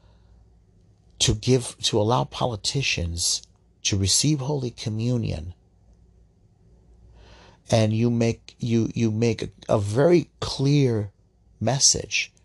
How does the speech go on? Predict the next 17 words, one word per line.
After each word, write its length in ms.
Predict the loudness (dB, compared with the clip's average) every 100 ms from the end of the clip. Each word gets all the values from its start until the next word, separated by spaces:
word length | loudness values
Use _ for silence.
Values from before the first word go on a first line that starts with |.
| _ _ _ _ _ -2
that 180 | 0 2
you're 100 | 2
not 180 | 0
gonna 120 | 0 0
allow 200 | 0 -2
your 160 | -4
priests 360 | -6 -2 0 0
to 60 |
go 120 | -2 -2
to 60 |
the 120 | -2
hospitals 680 | -4 -2 -2 -2 0 0 0
or 140 | -4
to 140 | -6 -8
people's, 520 | -6 -4 -2 -2 -2 -6 -20 -20 -20 -10 -2
uh, 240 | 2 2
homes 800 | 2 2 2 0 0 0 0